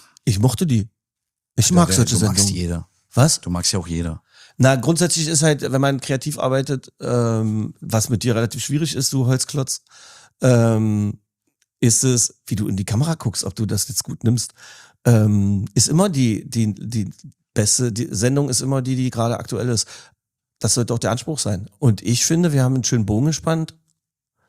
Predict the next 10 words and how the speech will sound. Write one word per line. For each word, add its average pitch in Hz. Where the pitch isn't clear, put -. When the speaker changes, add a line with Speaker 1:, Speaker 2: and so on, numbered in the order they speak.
Speaker 1:
Äh, 104
wir 101
hatten 98
eine 95
Klammer. 160
Äh, 101
wir 95
hatten 101
lustige 139
Erlebnisse. 135